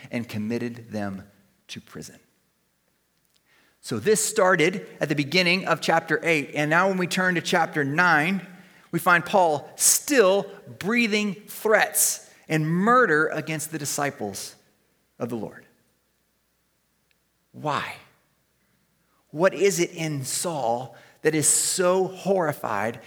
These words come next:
and so passionate about squashing, squelching what has happened and what these disciples and the followers of Jesus are spreading throughout the region? You see, to understand Paul, we need to remember, first, he was privileged.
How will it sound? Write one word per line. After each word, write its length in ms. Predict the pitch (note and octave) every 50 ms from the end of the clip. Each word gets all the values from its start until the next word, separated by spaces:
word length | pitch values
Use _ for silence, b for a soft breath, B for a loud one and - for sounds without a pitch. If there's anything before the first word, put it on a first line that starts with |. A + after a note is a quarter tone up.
| B B
and 160 | B D3+ D3+ C#3+
so 280 | - - G3 G3 G3
passionate 640 | G3 - - G#3+ F#3+ F#3 F#3+ - - D#3+ D3 C3+ C#3
about 200 | C#3 D3 C#3 C#3+
squashing, 880 | - - - - - F3 E3+ F#3 F#3+ F#3+ F#3+ - - C#3 C3+ B2+ C3+ C3+ B B B B
squelching 880 | - - - - G3+ G3 F#3+ G3 G3 - - E3 D3 C3+ C3+ C#3 C3+ B B B
what 160 | B E3 E3+ E3
has 120 | D3+ -
happened 460 | - - F#3 F3+ F3 - E3 D#3 D3+
and 260 | - - C#3+ C#3 C#3
what 200 | D3+ F3 - C3+
these 180 | D#3 D#3+ D3 B2+
disciples 600 | C#3+ C3 - - F3 E3+ F3+ E3+ F3+ F#3 F3+ D#3
and 180 | - C#3+ D3 D3
the 120 | D3 C#3+
followers 480 | - - D#3 D#3+ E3+ F3 F3 F3 D3 D3
of 120 | D3 C3
Jesus 400 | A#2+ C#3+ D3 C#3 C3+ B2+ A2+ - B B B B
are 140 | B C#3 C#3
spreading 600 | - - - - - F3 F3 D#3+ C#3 A#2 G#2+ G2 - B B B
throughout 380 | - C#3+ C#3 D#3 D#3 D#3+ -
the 80 | - C#3
region? 360 | C#3+ D#3 D3 A2+ G2 E2 - - - _ _ _ _ _ _ _ _ b b b b b b b b b
You 60 | D3+
see, 100 | F#3+ A3
to 100 | G3+ F#3
understand 520 | G3+ A#3+ C4+ B3+ - - B3 G#3+ F#3+ - -
Paul, 260 | B3 A3+ G3+ F#3+ F#3
we 80 | F#3+
need 100 | G#3 A3+
to 60 | G#3 G3
remember, 300 | F#3 G3 G#3+ G3 D#3 C#3
first, 340 | - - A#3 F3+ - -
he 80 | - A#3+
was 140 | G3 - -
privileged. 520 | - - G#3+ D#3+ C3+ G#2+ G2+ - - -